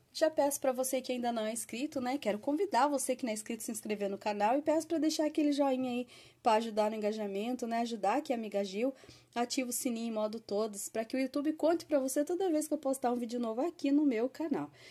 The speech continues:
Então, gente, eu vou produzir, né? E assim que eu tiver com as minhas peças prontinhas, eu já volto aqui pra contar pra vocês como que ficou esse kit de banheiro, né? De duas peças, tapetinho e capinha da tampa do vaso.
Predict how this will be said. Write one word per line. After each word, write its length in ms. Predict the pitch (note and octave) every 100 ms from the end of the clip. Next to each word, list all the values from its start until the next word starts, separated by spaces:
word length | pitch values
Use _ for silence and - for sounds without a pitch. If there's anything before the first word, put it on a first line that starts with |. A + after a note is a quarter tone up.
| - _
Então, 180 | A3 C#4
gente, 220 | B3+ A3+
eu 60 | G3+
vou 120 | G3+
produzir, 520 | G#3 G#3 C#4 A#3+ D4+
né? 220 | E4 G4 - - - _
E 120 | A#3 B3
assim 240 | B3 C4
que 80 | C4+
eu 40 |
tiver 240 | - A#3 A3+
com 120 | A#3+
as 60 |
minhas 240 | G#3+ G#3 -
peças 320 | G3+ G#3 -
prontinhas, 600 | F#3+ F#3+ - G3 A3+ - - - -
eu 140 | G#3+
já 200 | A3 A3
volto 300 | G#3 F#3 F#3+
aqui 240 | F#3+ - C4
pra 240 | - B3+
contar 360 | D4+ D4+ C#4+ C4+
pra 140 | C4
vocês 380 | B3 B3 C4+ -
como 320 | - B3 D4
que 100 | D4+
ficou 340 | - D#4+ C#4+ B3
esse 220 | B3+ C#4+
kit 420 | - B3+ - C#4 - - - _
de 120 | A3+
banheiro, 500 | A3+ C#4 C4+ A#3+ C4
né? 140 | B3+ B3
De 140 | A3+
duas 260 | A3 D4 D#4
peças, 400 | F3+ D#3 - -
tapetinho 680 | - C#4+ D#4 D4+ C#4 D4+ D#4 - _ -
e 80 | D4
capinha 400 | E4 D#4 C4+ C#4
da 140 | C4+
tampa 280 | C4+ C4 C#4
do 140 | C4+ E4+
vaso. 380 | A3+ C#3+ -